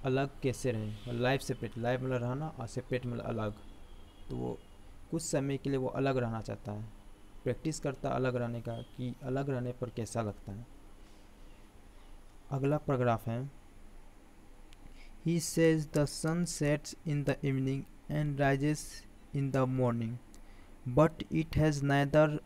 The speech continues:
sense nor desire।" इस paragraph का मतलब हुआ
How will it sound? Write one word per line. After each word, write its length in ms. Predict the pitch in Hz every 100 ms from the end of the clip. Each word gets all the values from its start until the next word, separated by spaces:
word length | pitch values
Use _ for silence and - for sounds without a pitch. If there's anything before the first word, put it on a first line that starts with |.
| -
sense 600 | - 143 147 - - 147
nor 260 | 131 127 120 -
desire।" 520 | 120 123 117 110 107 120 - - - - - - - - 170
इस 200 | - -
paragraph 500 | 165 151 147 143 -
का 100 | 143
मतलब 340 | 135 139 131
हुआ 360 | 113 107 120